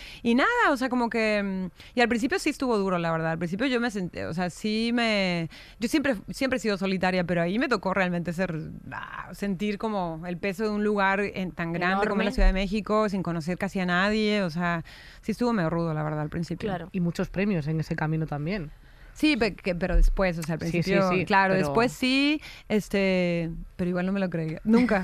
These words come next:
Speaker 3: <laughs> Eso
Speaker 1: O
Speaker 3: te
Speaker 1: sea,
Speaker 3: iba a decir,
Speaker 1: igual.
Speaker 3: digo, cuando recibes, eh, o
Speaker 1: Yo
Speaker 3: sea, los primeros premios que son, o sea, Grammys,
Speaker 2: Muchos
Speaker 1: Yo
Speaker 2: premios.
Speaker 3: son
Speaker 1: decía,
Speaker 3: locos.
Speaker 1: yo decía, "Que me lo van a venir a quitar". O sea,
Speaker 3: <laughs> ¿Se darán cuenta de que
Speaker 1: se
Speaker 3: soy una
Speaker 1: darán cuenta de que
Speaker 3: estafadora?
Speaker 1: sí, tal cual, te lo juro. O sea, siempre había como
Speaker 3: Pero
Speaker 1: una sensación como de,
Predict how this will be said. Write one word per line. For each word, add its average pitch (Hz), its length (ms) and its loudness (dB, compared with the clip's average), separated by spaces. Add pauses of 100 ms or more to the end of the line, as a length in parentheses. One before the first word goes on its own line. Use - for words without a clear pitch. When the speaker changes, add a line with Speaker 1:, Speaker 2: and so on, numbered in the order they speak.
Speaker 3:
<laughs> - 40 -2
Eso 233 160 6
Speaker 1:
O 240 40 8
Speaker 3:
te - 0 -
Speaker 1:
sea, 269 100 10
Speaker 3:
iba 302 80 8
a 269 40 10
decir, 226 80 10
Speaker 1:
igual. 214 220 6
Speaker 3:
digo, 233 180 6
cuando 196 320 2
recibes, 208 500 2
eh, 185 600 2
o - 40 0
Speaker 1:
Yo 202 60 2
Speaker 3:
sea, 190 160 4
los 175 160 2
primeros 185 420 2
premios 185 400 0
que 160 100 -6
son, 147 340 -10
o - 40 -16
sea, 151 220 -4
Grammys, 139 240 0 (120)
Speaker 2:
Muchos 185 240 -2
Speaker 1:
Yo - 40 -6
Speaker 2:
premios. 240 240 0
Speaker 3:
son - 120 4
Speaker 1:
decía, 254 120 8
Speaker 3:
locos. - 260 2
Speaker 1:
yo 240 60 2
decía, 262 260 0 (220)
"Que - 140 -6
me 190 240 -4
lo 185 80 -6
van 220 80 -4
a - 20 -2
venir 240 160 0
a 220 40 -4
quitar". 233 640 -2 (260)
O 262 100 6
sea, 277 260 10
Speaker 3:
<laughs> 269 200 0
¿Se 247 100 4
darán 240 220 8
cuenta 277 320 6
de 240 140 8
que 208 100 4
Speaker 1:
se - 60 -6
Speaker 3:
soy 240 140 6
una - 160 6
Speaker 1:
darán - 40 2
cuenta 185 160 6
de - 20 2
que 339 60 2
Speaker 3:
estafadora? 208 560 8
Speaker 1:
sí, - 80 -8
tal 226 160 2 (100)
cual, 311 360 4
te 381 100 2
lo 240 100 0
juro. 349 320 0
O 277 60 2
sea, 269 140 4
siempre 285 200 0
había 359 160 2
como 359 120 -4
Speaker 3:
Pero 339 80 0
Speaker 1:
una 277 100 2
sensación 262 380 0
como 311 220 2
de, 226 200 2